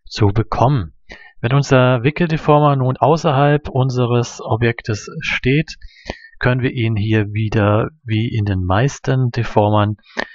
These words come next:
über das an Überobjekt anpassen Icon hier wieder auf unser Objekt perfekt setzen. Gut, schauen wir uns hier einmal die Objektattribute an.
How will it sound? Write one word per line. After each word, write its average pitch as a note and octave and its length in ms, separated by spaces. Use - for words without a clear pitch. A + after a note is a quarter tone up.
über C3+ 260
das A#2+ 220
an A2 340
Überobjekt D3 680
anpassen C#3 680
Icon A2+ 520
hier G#2 380
wieder A2 420
auf G#2+ 240
unser G2+ 540
Objekt - 640
perfekt - 760
setzen. - 680
Gut, E3 200
schauen C3+ 200
wir C3+ 80
uns C3+ 200
hier C3 160
einmal A#2+ 200
die B2+ 120
Objektattribute G#2 880
an. F3+ 320